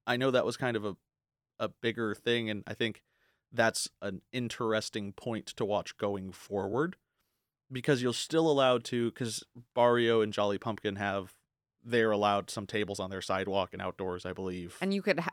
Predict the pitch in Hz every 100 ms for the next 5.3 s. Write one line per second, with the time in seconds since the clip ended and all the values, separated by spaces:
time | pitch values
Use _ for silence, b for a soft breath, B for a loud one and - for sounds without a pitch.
0 | - 202 180 165 160 165 170 165 151 143
1 | 147 143 143 113 139 131 131 127 131 127
2 | 123 127 120 107 107 104 110 101 98 98
3 | 101 98 95 - 107 95 98 98 101 98
4 | 101 92 87 98 92 107 117 104 98 113
5 | 110 101